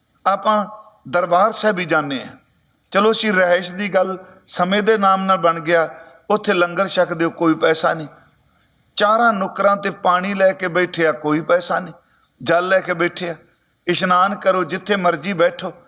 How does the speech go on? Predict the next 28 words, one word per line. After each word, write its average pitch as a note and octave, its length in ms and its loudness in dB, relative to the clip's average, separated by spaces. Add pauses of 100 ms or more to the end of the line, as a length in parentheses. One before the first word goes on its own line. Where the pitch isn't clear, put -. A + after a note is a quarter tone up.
(460)
ਪਰ F3 120 2
ਇੱਕ G3 300 -4
ਕੰਮ E3 300 -2
ਕਰੋ, E3+ 600 2 (200)
ਜੇ D3+ 260 -2
ਇੰਨਾ F#3+ 340 2
ਕੁਝ F3 320 -6
ਸਭ A#3 420 0
ਕੁਝ A#3 320 -4
ਤੁਹਾਡੇ D3+ 360 2
ਲਈ F3 140 -6
ਫ੍ਰੀ D#3 340 -4
ਕੀਤਾ E3 440 -2
ਪਿਆ, D#3+ 220 0 (100)
ਇਨਸਾਨੋ, F3 840 2 (480)
ਇੱਥੇ F#3 300 -2
ਦੋ D#3 440 0
ਘੜੀਆਂ D3 340 0
ਬੈਠ D3 380 2
ਕੇ D3 200 -4
ਰੱਬ D3+ 420 0
ਦੀ, D#3+ 140 -4
ਗੁਰੂ D3+ 320 0
ਰਾਮਦਾਸ D3 580 2
ਦੀ D3 160 -10
ਦਿੱਤੀ D3 420 -4
ਦਾਤ C#3 460 0
ਵਿੱਚੋਂ D#3 340 -2